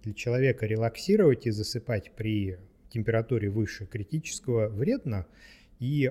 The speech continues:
остров тепла, он как раз в городе развивается в основном в ночные часы. То есть если мы посмотрим контрасты температур между городом и пригородом, то максимальные значения будут поздним вечером и в ночные часы.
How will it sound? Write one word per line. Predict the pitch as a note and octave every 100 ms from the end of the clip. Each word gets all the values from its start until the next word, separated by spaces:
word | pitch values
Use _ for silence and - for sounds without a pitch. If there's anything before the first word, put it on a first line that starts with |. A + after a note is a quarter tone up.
| -
остров | D3 C#3+ C3 -
тепла, | C#3 - G#3+ A#3+ A3+
он | D3 F#3 -
как | C3+ C3
раз | C3+ A#2
в |
городе | C3+ A3 F#3 C#3+
развивается | A#2+ A#2 A#2+ C#3+ F#3 F#3 - C3+
в |
основном | A#2 B2+ A#2+ D#3 E3+
в |
ночные | C3+ - C#3+ D3
часы. | D3 D3 - G#2+ E2+ -
То | G2
есть | -
если | B2 - B2
мы | A2+
посмотрим | A#2+ C3 A#2+ A#2 G#2+
контрасты | B2 B2 C3 B2 -
температур | - A#2 A#2+ A#2+ B2 A2+
между | A2+ G#2+ A2
городом | A#2 A2 G#2+ A#2
и |
пригородом, | A#2 A3 A3 C#3 G#2+ G2+
то | B2
максимальные | A#2 A2+ - F#3 A#3+ E3+
значения | A#2 A#2 - E3+ F3+ D3+ - - - - -
будут | A2+ D3 D3+ D3+ -
поздним | C3 A#2 B2
вечером | B2+ A3+ - C#3+ A2+
и | A2+ D#3
в |
ночные | D3 A#2 - C3+ C3
часы. | - - G2